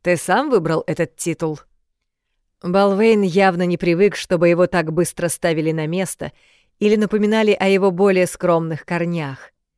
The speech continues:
и ему это явно пришлось не по вкусу. Человек с более толстой кожей, наверное, просто проигнорировал бы подобные выпады, но Балвейн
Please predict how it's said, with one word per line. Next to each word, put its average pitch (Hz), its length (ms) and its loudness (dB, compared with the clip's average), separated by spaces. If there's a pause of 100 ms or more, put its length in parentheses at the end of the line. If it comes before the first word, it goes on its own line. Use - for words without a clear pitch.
(380)
и 160 140 -4
ему 160 260 -2
это 220 180 0
явно 185 440 0
пришлось 170 480 -4
не 160 100 -8
по 160 140 -6
вкусу. 143 580 -10 (760)
Человек 190 500 2
с 170 100 -2
более 180 320 4
толстой 175 460 -2
кожей, 170 420 0
наверное, 185 480 0
просто 208 340 -2
проигнорировал 190 880 0
бы 156 120 -2
подобные 160 520 -2
выпады, 156 480 -4 (420)
но 214 200 -2
Балвейн 185 680 0